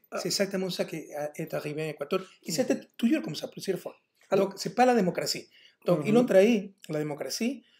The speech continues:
Speaker 2: Au début, il était tout à fait manipulé par les médias. Les médias sont complices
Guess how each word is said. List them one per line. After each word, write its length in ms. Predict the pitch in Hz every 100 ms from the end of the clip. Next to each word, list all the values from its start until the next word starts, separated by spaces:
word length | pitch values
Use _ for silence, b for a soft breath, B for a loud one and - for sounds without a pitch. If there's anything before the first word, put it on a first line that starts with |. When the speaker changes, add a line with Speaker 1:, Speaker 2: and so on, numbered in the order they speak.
| b
Speaker 2:
Au 100 | -
début, 240 | 156 160 214
il 80 | 202
était 520 | 202 196 190 160 151
tout 140 | 208
à 80 | 196
fait 220 | 170 208
manipulé 520 | 190 175 165 165 156 175
par 120 | 165
les 80 | 143
médias. 540 | 135 123 127 196 285
Les 100 | -
médias 460 | 131 131 135 160 135
sont 320 | - 139 127
complices 480 | 120 110 160 208